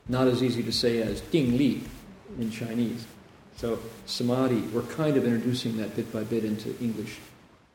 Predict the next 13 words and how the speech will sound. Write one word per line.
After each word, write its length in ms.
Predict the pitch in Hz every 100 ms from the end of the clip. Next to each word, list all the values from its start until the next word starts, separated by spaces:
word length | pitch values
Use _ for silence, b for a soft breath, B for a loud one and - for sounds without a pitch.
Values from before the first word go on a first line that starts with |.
| _
vocabulary. 500 | 107 98 113 107 107 - - - - - - - - _ -
But 200 | 120 117
it's 280 | 113 - - 135
okay 320 | 131 143 135
to 100 | 117
say 400 | - 117 110 110
concentration. 800 | - 113 - - - - - - - - - - - - - - - - - - - -
Where 320 | 143 147 185
it's 320 | 185 - -
different 540 | - 127 185 - 135 107
from 240 | - 117
a 40 | 113
trance, 840 | - - 185 185 - - - -